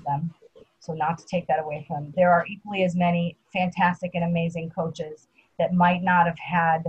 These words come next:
the pure luck to have somebody with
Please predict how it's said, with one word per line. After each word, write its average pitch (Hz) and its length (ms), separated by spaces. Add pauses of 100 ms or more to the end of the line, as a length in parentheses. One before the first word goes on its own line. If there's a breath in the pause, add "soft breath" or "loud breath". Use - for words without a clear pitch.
(440)
the 180 120
pure 196 340
luck 175 260 (460 soft breath)
to 180 360
have 165 460
somebody 170 1040
with 160 180